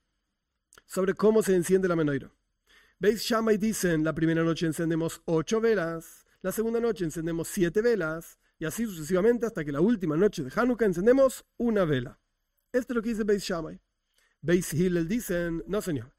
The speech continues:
la primera noche encendemos una vela, la segunda noche encendemos dos velas, así sucesivamente hasta que llegamos a la última noche, se encienden ocho velas". Por supuesto, la halaja, la ley es como Beis Hillel.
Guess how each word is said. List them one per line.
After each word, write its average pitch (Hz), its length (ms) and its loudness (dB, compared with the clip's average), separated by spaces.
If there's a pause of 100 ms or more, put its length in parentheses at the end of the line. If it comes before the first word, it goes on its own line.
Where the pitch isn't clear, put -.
(140)
la 165 140 -6
primera 190 260 -2
noche 196 180 -2
encendemos 165 440 -4
una 247 200 0
vela, 180 500 0 (180)
la 185 100 -8
segunda 226 280 -2
noche 185 200 -8
encendemos 165 420 -4
dos 226 180 2
velas, 180 600 0 (180)
así 165 300 -6
sucesivamente 196 640 0
hasta 180 180 -4
que 147 100 -8
llegamos 170 520 -4
a - 60 -20
la 143 100 -8
última 156 300 -2
noche, 226 300 2
se 170 80 -2
encienden 240 460 2 (100)
ocho 226 340 0
velas". 156 420 -2
Por 226 200 -6
supuesto, 202 680 -4
la 160 220 -4
halaja, 175 360 0
la 165 100 -4
ley 240 200 2
es 208 100 0
como 226 160 0
Beis 220 280 2
Hillel. 220 560 0